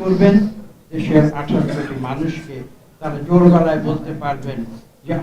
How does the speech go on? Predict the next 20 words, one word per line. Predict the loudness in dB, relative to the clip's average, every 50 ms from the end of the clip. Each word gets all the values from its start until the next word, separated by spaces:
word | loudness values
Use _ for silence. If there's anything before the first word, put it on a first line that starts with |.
| -2
আমরা | -2 -2 -2 -2 -4 -6
এদেশে | -6 -8 -10 -10 -10 -10 -8 -8
গণতন্ত্র | -8 -6 -6 -8 -8 -8 -8 -8 -8 -10 -10 -4
ফিরিয়ে | 0 0 2 2 2 2
এনেছি, | 2 2 0 0 -2 -4 -12 -16 -20 -20 -20 _ _ _ _ _ _ 4
এবং | 6 8 8 8 8 4
তারা | 0 -4 -4 -6 -6 -8
বলতে | -8 -10 -10 -12 -12 -10
পারবেন | -10 -12 -12 -12 -14 -14 -14 -14 -16 -18 -20 _ _ _ _ -12
যে | -10 -10 -10 -10 -10 -8
এদেশের | -8 -8 -8 -8 -8 -8 -8 -8 -10 -12 -18 -20 _ _ _ 0
দরিদ্র | 4 6 6 6 4 2 0 -4 -6 -6 -6 -6 -6 -6
মানুষের | -6 -6 -6 -8 -8 -8 -8 -8 -8 -8 -8
ভাগ্য | -10 -10 -10 -10 -8 -2 0 0
উন্নয়নে | 0 2 0 0 -2 -2 -4 -6 -10 -14 -16 -18 -20 _ _ _ -6 -4
আমরা | -4 -2 -2 -4 -4 -6 -6
যথাযথ | -4 -2 0 0 0 0 0 0 -2 -2 -4 -4 -4 -6 -6 -8 -10 -14 -20 _ _ _ -6
কার্য | -4 -4 -4 -4 -4 -6 -4 -4 -4 -4 -4
পদ্ধতি | -4 -4 -4 -4 -6 -6 -6 -6 -10 -12 -12 -12 -14 -20 _ _ _ _ -12 -8
অনুসরণ | -6 -6 -4 -6 -6 -6 -8 -8 -8 -8